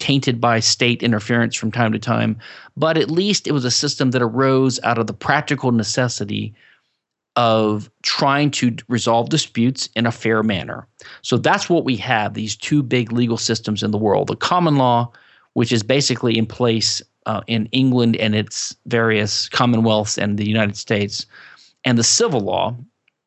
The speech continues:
which is the modern version of the Roman law in the European continental system. Uh, other systems would be, uh, Sharia law and the,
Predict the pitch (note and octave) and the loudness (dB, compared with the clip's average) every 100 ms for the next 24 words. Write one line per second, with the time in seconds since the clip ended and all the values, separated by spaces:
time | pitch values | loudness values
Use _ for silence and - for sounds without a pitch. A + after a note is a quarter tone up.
0 | _ _ _ - - _ - A2+ G2+ A#2 | _ _ _ -20 -20 _ -4 -4 0 0
1 | A2+ A2 - A#2 G#2 G#2+ A2+ A#2 C#3 C3 | 0 -2 -6 -6 -4 -2 2 2 2 2
2 | A#2+ A2 A#2+ A#2 G#2+ A2+ A2 A2+ - G#2+ | 0 0 2 0 0 -2 -4 -6 -2 0
3 | G#2+ G#2+ G#2+ G#2 G2+ G#2 C3+ C3 G#2 G2 | -2 -6 -6 -4 -6 -2 2 2 2 0
4 | F#2+ G2 - A#2 G#2+ G#2 - _ A#2+ A2+ | -2 -4 -4 -4 0 -2 -4 _ -4 -2
5 | A#2+ B2+ A2 - C#3 A#2 F#2+ F#2+ - _ | 2 2 2 0 0 2 0 -4 -10 _
6 | _ _ - A2+ A2+ G#2+ G#2 G2 - D3 | _ _ 0 0 2 0 0 -4 -2 0
7 | C3 - - B2 - - - - - A#2+ | -2 -6 -12 -16 -20 -20 -20 -14 0 2
8 | A2 C3 E3 D3+ C#3 A#2+ B2 A#2 A2+ A2+ | 2 2 2 2 0 -2 -4 -4 -4 -4
9 | G2 G#2 A2 A#2 B2 B2 A#2 A2+ A2 A2 | -4 -4 -2 -2 2 2 2 4 4 2
10 | A2 G#2+ G2 F#2+ F#2+ - G#2 F#2+ - F#2 | 0 -4 -8 -8 -8 -12 -14 -14 -14 -16